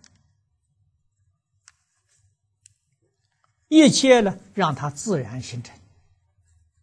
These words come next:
哎，这个叫随缘。如果我们有意要怎样怎样做，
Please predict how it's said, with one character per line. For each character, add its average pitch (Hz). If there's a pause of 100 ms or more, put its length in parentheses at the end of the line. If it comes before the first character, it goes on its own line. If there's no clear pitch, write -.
(500)
哎， 127
这 151
个 131
叫 123
随 -
缘。 - (460)
如 208
果 196
我 170
们 208
有 131
意 247
要 175
怎 123
样 139
怎 131
样 123
做， 120